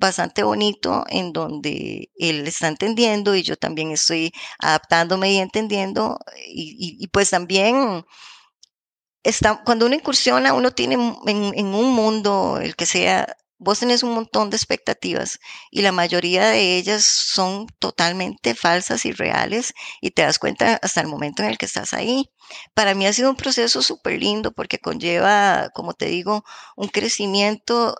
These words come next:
a través de muchos, muchos, muchos años donde ya lo pude materializar.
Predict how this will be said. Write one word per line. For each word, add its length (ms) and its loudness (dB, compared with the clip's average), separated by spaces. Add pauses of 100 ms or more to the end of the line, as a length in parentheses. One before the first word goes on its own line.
a 120 0
través 500 2
de 120 -2
muchos, 800 0
muchos, 500 -2
muchos 440 -4
años 360 -2 (280)
donde 260 2
ya 160 4
lo 120 -2
pude 400 0
materializar. 840 -6